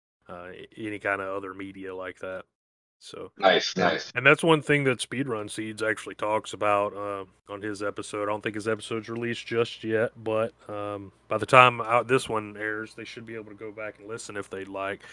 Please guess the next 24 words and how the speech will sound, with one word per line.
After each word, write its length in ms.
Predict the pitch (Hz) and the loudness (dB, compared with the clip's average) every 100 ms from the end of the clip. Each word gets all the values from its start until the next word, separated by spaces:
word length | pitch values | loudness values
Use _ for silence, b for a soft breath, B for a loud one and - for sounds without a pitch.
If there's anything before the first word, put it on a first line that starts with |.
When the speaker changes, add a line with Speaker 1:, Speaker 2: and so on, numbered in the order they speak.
| B B B | B B B
Speaker 1:
And, 520 | 98 101 101 98 95 | -2 2 2 0 -4
uh, 200 | 95 95 | -6 -6
he, 240 | 95 120 127 | -6 -6 -6
he's 340 | 104 123 135 | -4 -4 0
an 60 | 135 | 0
agronomist, 840 | 120 120 127 113 107 123 - - - - | 4 8 8 8 4 -2 -4 -12 -18 -8
uh, 300 | 104 104 101 | -4 0 0
that 180 | 104 104 | -2 -2
works 280 | 107 110 | -2 -4
for 180 | - 110 | -4 -2
a 60 | 107 | -2
commercial 480 | 107 104 110 110 101 | -4 -4 -4 -4 -2
grow 400 | 107 107 107 101 | 0 2 2 0
in 120 | 98 | -6
Southern 360 | 107 104 101 | -6 -4 -4
Oregon. 400 | 107 107 101 98 98 B B B | -6 -6 -8 -14 -18 B B B
And 400 | 101 101 98 95 92 _ _ _ _ _ | -6 -4 -4 -8 -16 _ _ _ _ _
his 280 | - 123 135 | -4 0 4
argument 580 | 131 139 127 123 123 110 | 6 6 4 2 4 2
is 220 | 113 107 | -2 -4
that 360 | 110 110 107 104 | 0 4 4 2
living 520 | 104 117 131 135 131 | -2 -2 0 -2 -4
soil 800 | - 127 131 131 127 123 120 - | -4 2 2 4 2 2 -2 -4
and, 580 | 110 110 110 110 107 | -2 0 0 0 -2